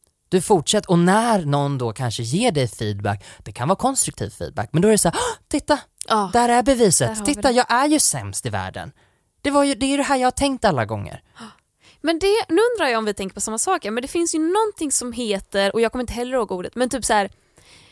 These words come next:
Speaker 2: bekräftelsepsykologi, eller
Speaker 1: Ja.
Speaker 2: jag vet inte, alltså nu hittar jag på ett ord, det heter inte så,
Speaker 1: Mm.
Speaker 2: men som innebär typ att så här, om jag från att jag är liten till exempel lär mig att så här, tjejer är sämre på matte,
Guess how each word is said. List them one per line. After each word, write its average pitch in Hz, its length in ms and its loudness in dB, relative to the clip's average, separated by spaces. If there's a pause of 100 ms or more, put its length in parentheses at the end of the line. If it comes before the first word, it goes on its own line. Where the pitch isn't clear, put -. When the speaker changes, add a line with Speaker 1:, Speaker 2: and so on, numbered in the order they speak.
(300)
Speaker 2:
bekräftelsepsykologi, 214 1600 -2
eller 196 180 2
Speaker 1:
Ja. 214 40 4
Speaker 2:
jag 214 40 4
vet 202 140 0
inte, 180 120 -6
alltså 190 360 0
nu 196 100 -2
hittar 196 200 -4
jag 185 80 -8
på - 80 -6
ett - 80 -8
ord, 185 160 -4
det 190 60 -4
heter 185 180 -10
inte 180 120 -6
så, - 60 -2
Speaker 1:
Mm. - 140 -4
Speaker 2:
men 214 240 2 (560)
som 254 280 0
innebär 226 460 2
typ 214 280 0
att 202 120 -4
så 208 100 0
här, 196 160 2
om 220 120 0
jag 254 400 4
från 233 200 -4
att 202 120 -6
jag 196 440 2
är 214 120 -2
liten 220 360 -4
till 214 140 0
exempel 202 480 -2
lär 180 260 0
mig 180 100 -8
att 185 100 -10
så 185 80 -6
här, 170 40 -8
tjejer 196 480 -2
är 196 40 -4
sämre 190 400 -4
på - 120 -8
matte, - 240 -6